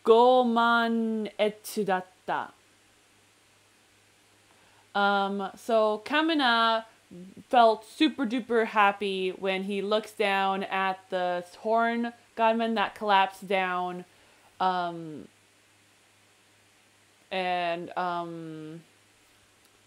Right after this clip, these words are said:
The Gundam had fallen from the sky, I guess. So from the sky, it collapsed down. This kinda sounds weird in English.「やるじゃねえか、シモン。Oh, you can do it, can't you,シモン？」Um, 理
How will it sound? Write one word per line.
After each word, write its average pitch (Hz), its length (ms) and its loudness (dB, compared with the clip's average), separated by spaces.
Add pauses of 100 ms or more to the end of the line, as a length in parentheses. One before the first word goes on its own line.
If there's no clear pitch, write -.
(440)
The 185 100 -6
Gundam 220 400 2
had 208 180 -4
fallen 190 420 0
from 180 220 -10
the 170 60 -10
sky, 131 300 -10
I 76 40 -14
guess. - 200 -18
So 101 100 -20
from 214 260 -2
the 220 60 -4
sky, 185 300 -4
it 175 280 -10
collapsed - 380 -14
down. - 180 -20 (380)
This - 100 -20
kinda 170 140 -16
sounds 160 240 -16
weird 160 160 -12
in 156 80 -16
English. - 260 -18 (720)
「や 220 160 -2
る 302 200 4
じ 349 80 6
ゃ 403 80 8
ね 302 320 8
え 240 40 4
か、 233 320 6
シ - 200 -8
モ 190 200 -2
ン。 185 80 -4
Oh, 214 300 10
you 240 120 2
can 196 280 -4
do 320 400 2
it, 240 100 -4
can't 359 400 2
you, 330 140 6
シ 285 240 -4
モ 294 320 2
ン？」 359 120 -8 (540)
Um, 208 420 -2 (280)
理 254 840 -4